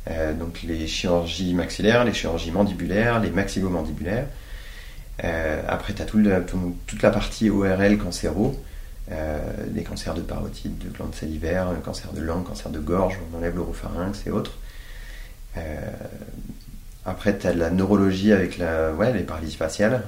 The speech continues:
c'est ce qui est le plus, t'as celles qui sont suite à des actes chirurgicaux, parce que, bah, voilà, il faut enlever une partie, euh, soit, euh, les a frigorées. Euh, et après, on va dire, il y a le côté un peu rhumato,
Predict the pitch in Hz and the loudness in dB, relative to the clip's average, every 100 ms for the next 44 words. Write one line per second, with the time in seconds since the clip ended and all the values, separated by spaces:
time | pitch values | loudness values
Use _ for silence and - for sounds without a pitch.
0 | - - - - - 82 - - 85 82 | -8 -8 -8 -6 -6 -6 -6 -4 -2 -2
1 | 73 - - - - - - 80 78 76 | -4 -8 -16 -16 -14 -12 -6 -2 -2 -2
2 | - 98 101 - - 87 85 - 104 104 | 4 4 4 -4 -4 -2 -2 6 8 8
3 | 87 80 85 90 92 87 - 95 87 85 | 4 0 2 0 0 -4 -2 2 2 0
4 | 87 98 101 - - 71 76 95 113 - | -2 0 0 -2 -6 -6 0 0 0 -2
5 | 76 78 87 - - - 135 - - - | -6 -4 -4 -4 -6 -4 -4 -4 -12 -14
6 | - - - 82 78 - - 107 101 87 | -14 -8 -6 -6 -6 -4 8 10 10 8
7 | 82 82 85 87 82 - 85 90 139 - | 2 -2 -2 -2 -2 -2 -2 -2 -6 -10
8 | - - - - - - - - - - | -16 -16 -16 -14 -16 -14 -14 -14 -14 -12
9 | - - - - - - - - - - | -6 -6 -6 -12 -16 -16 -16 -16 -18 -18
10 | - - - - - - - - - - | -16 -16 -16 -14 -14 -10 -10 -8 -8 -10
11 | - 101 90 85 80 78 78 80 82 - | -10 -4 -2 -2 -2 -4 -6 -8 -8 -10
12 | - - - 95 90 - 123 110 92 104 | -10 -10 -2 2 2 4 4 6 6 6
13 | 107 95 - 98 110 104 101 92 85 107 | 4 2 2 2 4 4 2 0 4 6
14 | 110 107 101 - 110 123 143 | 8 6 4 0 2 2 0